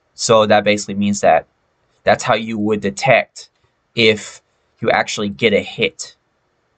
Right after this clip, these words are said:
So, for example, if you, uh, hit more than one, or you wanna check to see if it's greater than, greater or equal than two, you would just put a two here,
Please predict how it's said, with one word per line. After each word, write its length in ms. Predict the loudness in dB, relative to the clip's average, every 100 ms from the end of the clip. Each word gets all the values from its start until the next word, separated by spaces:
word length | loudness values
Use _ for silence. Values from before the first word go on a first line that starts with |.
| _ _ _ _ _ _ _ _ _ _ _ _ _ _ _ _ _ _ _ _ _ _ _ _ _ _ _ _ _ _ _ _ _ _ _ _ _
So, 280 | -2 2 2
for 160 | 2 -2
example, 460 | 0 0 2 0
if 160 | 0 -2
you, 220 | 0 2
uh, 160 | 2 2
hit 300 | -2 -4 _ _ -6
more 240 | 0 0
than 160 | 0 -2
one, 420 | 2 2 0 -6 _ _ _ _ -4
or 80 | 0
you 80 | 2
wanna 180 | 2
check 240 | 2 -2 -2
to 80 | -8
see 180 | -4
if 80 | -2
it's 120 | -4
greater 260 | -2 0 0
than, 180 | -2 -10 -12
greater 240 | -2 0 0
or 60 |
equal 280 | -4 -6 -6
than 180 | -8 -10
two, 420 | -6 -2 -2 -6 _ _ _ _ _
you 80 | 0
would 140 | 0
just 200 | 0 -4
put 140 | -4 -6
a 60 |
two 260 | -2 -4 -4
here, 400 | -2 0 0